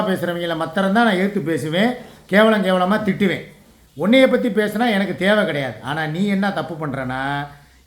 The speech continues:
எனக்காக கமெண்ட் போடுற என் சகோதரிகள், என் மாப்பிள்ளைங்க எல்லாரையுமே கம்யூனிட்டி போஸ்ட் போட்டு கேவலம் கேவலமாகவும்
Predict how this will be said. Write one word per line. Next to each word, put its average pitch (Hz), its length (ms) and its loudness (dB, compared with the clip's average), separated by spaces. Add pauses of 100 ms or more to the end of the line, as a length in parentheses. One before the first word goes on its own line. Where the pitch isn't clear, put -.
(140)
எனக்காக 190 580 2
கமெண்ட் 170 320 -2
போடுற 143 220 -2
என் 131 120 -8
சகோதரிகள், 139 520 -4 (400)
என் 143 260 -2
மாப்பிள்ளைங்க 160 480 0 (480)
எல்லாரையுமே 196 640 2
கம்யூனிட்டி 180 380 -2
போஸ்ட் 151 200 -4 (100)
போட்டு 147 240 -4 (120)
கேவலம் 170 340 -2
கேவலமாகவும் 147 720 -4